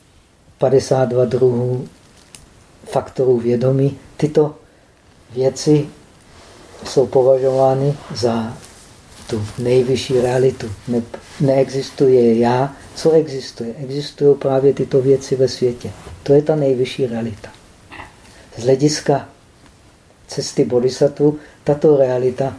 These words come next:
je konvenční realita. To je třeba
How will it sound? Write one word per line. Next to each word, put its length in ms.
je 120
konvenční 800
realita. 520
To 100
je 100
třeba 440